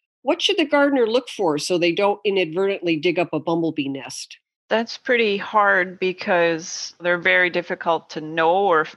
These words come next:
Speaker 2: find. Even their nests, you think, "Oh, it'd be easy to spot their nest." Their nests are notoriously hard to find, <laughs> even when people are actively looking for them.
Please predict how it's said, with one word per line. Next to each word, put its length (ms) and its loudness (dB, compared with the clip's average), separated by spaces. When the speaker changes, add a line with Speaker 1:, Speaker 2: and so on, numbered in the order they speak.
Speaker 2:
find. 680 0
Even 300 2
their 240 4
nests, 640 -2
you 140 -6
think, 320 -4
"Oh, 160 6
it'd 120 4
be 200 -4
easy 220 0
to 100 0
spot 400 -2
their 160 0
nest." 400 -4
Their 160 -2
nests 320 -2
are 180 0
notoriously 840 -2
hard 240 -4
to 80 -8
find, 520 -4
<laughs> 80 -10
even 340 -2
when 260 0
people 300 0
are 300 4
actively 500 -2
looking 380 -2
for 240 -4
them. 300 -8